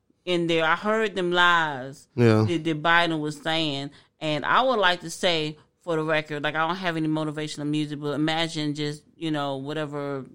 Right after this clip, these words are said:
Speaker 1: inspirational music you like.
Speaker 2: Right.
Speaker 1: Um, I believe that Trump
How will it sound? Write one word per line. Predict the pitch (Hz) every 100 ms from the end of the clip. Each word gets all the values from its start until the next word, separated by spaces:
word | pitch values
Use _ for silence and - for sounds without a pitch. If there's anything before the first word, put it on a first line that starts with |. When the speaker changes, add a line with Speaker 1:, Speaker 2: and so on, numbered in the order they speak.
| _ _ _ _ _
Speaker 1:
inspirational | 175 165 160 156 156 156
music | 147 143 135 135
you | 147
like. | 143 123 117 - _
Speaker 2:
Right. | 127 110 104 107 -
Speaker 1:
Um, | 170 165 156 147 143 - _ _
I | 180 196 208 202
believe | 202 190 180 151 135 120 147 - _ _ _ _ _ _ _ _ - - - - - _ 160
that | 165 151 - -
Trump | - 214 196